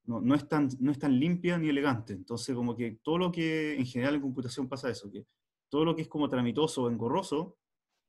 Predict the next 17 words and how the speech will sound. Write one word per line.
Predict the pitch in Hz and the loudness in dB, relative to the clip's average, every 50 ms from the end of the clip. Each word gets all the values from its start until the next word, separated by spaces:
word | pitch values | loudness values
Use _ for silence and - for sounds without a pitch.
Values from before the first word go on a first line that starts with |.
| _ _ - | _ _ -14
el | 117 110 | -10 -6
computador | - 123 110 123 123 120 131 139 135 | -4 -2 -2 0 2 4 4 4 4
como | 139 139 127 123 | 2 0 0 2
que | 120 120 117 | 2 0 0
baja | 113 131 135 131 135 | 2 0 0 0 -4
su | 127 - 131 | -6 -6 -4
rendimiento | 127 123 120 123 127 127 113 123 117 | -2 0 0 0 0 0 -2 -2 -4
mucho. | 107 104 - - - _ _ _ _ _ _ _ _ _ _ _ _ _ _ _ _ _ _ _ _ _ _ - | -4 -4 -6 -10 -16 _ _ _ _ _ _ _ _ _ _ _ _ _ _ _ _ _ _ _ _ _ _ -6
Entonces, | 123 120 - - 131 120 120 - - _ _ _ _ _ _ _ _ _ | -6 -4 -2 -2 -2 -2 -4 -6 -12 _ _ _ _ _ _ _ _ _
eh, | - 110 117 117 110 | -4 -2 0 0 0
adición | 110 117 123 123 - 151 151 | 0 0 -2 0 2 2 2
y | 156 | 2
sustracción | - 165 - - 143 139 - - 165 170 180 196 208 - _ _ _ _ | 2 -2 -6 -6 -8 -10 -8 -8 -6 -6 -6 -6 -8 -12 _ _ _ _
requieren | 127 127 127 123 135 147 151 156 147 | -10 -8 -8 -6 -6 -4 -4 -4 -4
tratar | - 135 127 143 139 139 | -6 -6 -4 -4 -4 -4
el | 135 131 | -4 -6
signo | - - 170 160 143 123 127 143 160 | -6 -6 -8 -6 -6 -6 -8 -8 -12